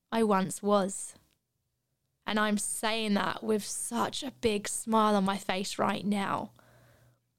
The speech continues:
And I have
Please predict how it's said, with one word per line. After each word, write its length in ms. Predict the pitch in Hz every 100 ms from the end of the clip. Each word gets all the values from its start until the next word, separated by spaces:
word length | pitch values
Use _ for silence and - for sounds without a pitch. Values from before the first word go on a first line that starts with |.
| _ _ _ _ _ _ _ _ _ _ _ _ _ _ _ _ _ _ _ _ _ _ -
And 80 | 247
I 40 |
have 460 | 214 240 254 208